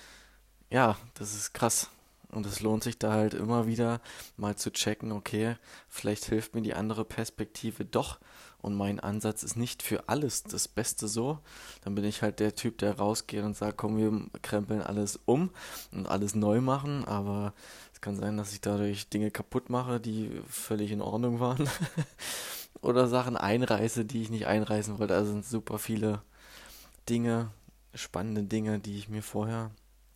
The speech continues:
ja, die mir vorher nicht so wirklich klar waren. Also wenn ich dich dazu inspirieren kann, diesen Test mal zu machen, lohnt sich wirklich. Mm, da kriegt man dann noch so eine P D F,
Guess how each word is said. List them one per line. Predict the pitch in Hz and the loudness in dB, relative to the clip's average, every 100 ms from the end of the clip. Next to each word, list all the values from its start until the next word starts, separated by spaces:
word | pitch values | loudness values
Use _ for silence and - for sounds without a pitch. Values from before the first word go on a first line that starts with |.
| _ - - _ - | _ -20 -20 _ -8
ja, | 131 113 | -4 -2
die | 104 | 0
mir | 104 | 0
vorher | - 104 104 | 0 0 0
nicht | 117 | -2
so | 120 110 | -4 -4
wirklich | 117 123 - | -6 -8 -6
klar | - 101 95 | 0 4 4
waren. | 95 95 95 - - - - - - - 101 | 2 0 -2 -8 -20 -20 -20 -20 -10 -6 -2
Also | 98 | 2
wenn | 104 | 2
ich | 117 | 2
dich | 120 - | -2 -2
dazu | 113 - - | -2 0 -2
inspirieren | - 113 - - 104 110 165 156 | 0 -2 -2 0 0 2 0 0
kann, | - 131 117 | 0 0 0
diesen | 107 104 | -2 -4
Test | - 147 - - | -4 -4 -4 -2
mal | 143 - | -2 -2
zu | 147 | -2
machen, | 143 151 160 - - - - - - | -2 -2 -6 -8 -16 -16 -18 -10 0
lohnt | 110 113 110 | 4 4 2
sich | - 107 - - | -2 -2 -2 2
wirklich. | 113 - 147 151 - - - - - - - | 2 2 -2 -2 -4 -10 -20 -20 -20 -20 -8
Mm, | 101 101 | -4 -4
da | |
kriegt | 98 - - | -4 -8 -2
man | 113 107 | 0 2
dann | 104 | 2
noch | 104 104 | 0 -2
so | 101 | -2
eine | 101 101 98 - | 0 0 -2 -6
P | 107 | -4
D | 101 98 | -2 -2
F, | 117 - - | -4 -4 -8